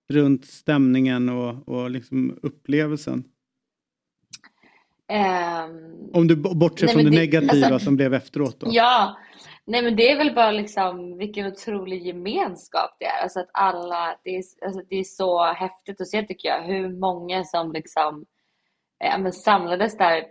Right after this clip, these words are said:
Speaker 2: i Humlegården innan för att så här, tillsammans,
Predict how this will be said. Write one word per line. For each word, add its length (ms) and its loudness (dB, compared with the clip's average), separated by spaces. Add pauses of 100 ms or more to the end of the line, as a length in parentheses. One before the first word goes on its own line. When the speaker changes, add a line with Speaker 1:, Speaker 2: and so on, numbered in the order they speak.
(160)
Speaker 2:
i 180 -6
Humlegården 640 -6
innan 580 -6
för 60 -2
att 180 -4
så 80 -4
här, 120 -2 (100)
tillsammans, 960 -6